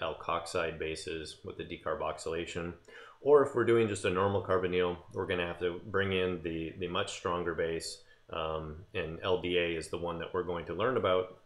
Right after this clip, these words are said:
There are others. Um, and in that case, uh, we can, we can do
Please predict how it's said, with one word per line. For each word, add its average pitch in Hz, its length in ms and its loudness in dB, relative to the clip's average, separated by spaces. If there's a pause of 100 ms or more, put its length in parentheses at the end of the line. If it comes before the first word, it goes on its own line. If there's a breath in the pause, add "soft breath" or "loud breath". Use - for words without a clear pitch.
(120)
There 85 220 2
are - 80 -2
others. 85 420 -2 (640)
Um, 80 320 -4 (360 soft breath)
and 90 180 0
in 90 100 2
that 101 220 -2
case, 92 420 0
uh, 85 240 0
we 87 80 -2
can, 85 300 -6
we 98 100 -4
can 92 200 -4
do 120 340 4